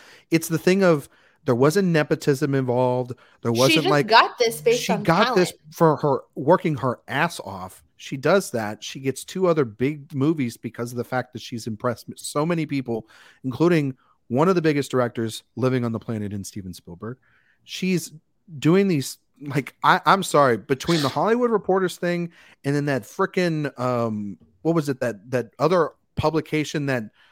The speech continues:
Speaker 1: tweet or that did that article about, like,
Speaker 2: How
Speaker 1: her and,
Speaker 2: annoying
Speaker 1: um,
Speaker 2: she is or something,
Speaker 1: yeah,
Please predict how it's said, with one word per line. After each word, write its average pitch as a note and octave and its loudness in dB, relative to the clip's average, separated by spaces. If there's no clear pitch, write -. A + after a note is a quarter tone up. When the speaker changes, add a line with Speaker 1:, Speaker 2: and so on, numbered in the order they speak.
Speaker 1:
tweet E3+ -6
or C3+ 2
that A#2+ 0
did C#3+ -2
that C#3+ 2
article C#3+ 0
about, B2+ -2
like, A#2+ -4
Speaker 2:
How D3 2
Speaker 1:
her D3 2
and, C3 2
Speaker 2:
annoying A#3+ -4
Speaker 1:
um, - -6
Speaker 2:
she A#3 -6
is A3+ -2
or A#3+ -8
something, A#3 -6
Speaker 1:
yeah, E3 2